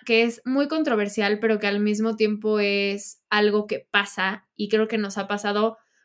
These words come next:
por lo menos a todas y a todos y a todos los mexicanos. Y para eso les tengo una pregunta. ¿Dónde vieron por primera vez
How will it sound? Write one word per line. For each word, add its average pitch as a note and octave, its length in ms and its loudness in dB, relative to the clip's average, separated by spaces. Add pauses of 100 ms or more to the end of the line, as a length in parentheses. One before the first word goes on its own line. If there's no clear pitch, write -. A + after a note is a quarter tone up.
por A3 160 4
lo A3+ 100 8
menos C#4+ 380 2
a C#4+ 160 6
todas F#4+ 260 6
y F4+ 40 2
a C#4 180 2
todos B3+ 300 0
y - 20 0
a F#3 140 -4
todos B3 200 2
los G3+ 160 -4
mexicanos. G#3 840 -2 (320)
Y C#4 220 2
para D#4 180 6
eso D#4+ 100 2
les E4+ 160 0
tengo B3 140 -2
una A#3 180 0
pregunta. F#3+ 440 -4
¿Dónde E4 260 2
vieron D4+ 240 4
por A3+ 180 0
primera G#3 400 0
vez G#3+ 320 0